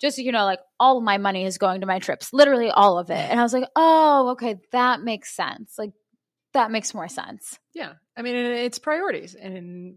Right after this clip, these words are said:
Speaker 2: your friend's priority might be different than your priorities right now.
Speaker 1: Traveling.
Speaker 2: And that's okay.
Speaker 1: Yeah. It's hard.
Speaker 2: <laughs>
Speaker 1: You'll have spurts of, like, "I wanna travel.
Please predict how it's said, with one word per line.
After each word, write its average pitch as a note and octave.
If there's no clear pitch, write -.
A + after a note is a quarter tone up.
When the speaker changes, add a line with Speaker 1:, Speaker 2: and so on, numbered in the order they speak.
Speaker 2:
your E3+
friend's F3
priority F3
might F3+
be G3
different F#3
than A#3
your B3
priorities D3
right C#3
now. B2+
Speaker 1:
Traveling. G3
Speaker 2:
And G#3
that's F#3+
okay. -
Speaker 1:
Yeah. A3+
It's -
hard. G#3
Speaker 2:
<laughs> -
Speaker 1:
You'll G3
have A#3
spurts G#3+
of, F3+
like, F#3
"I F3+
wanna F#3+
travel. B3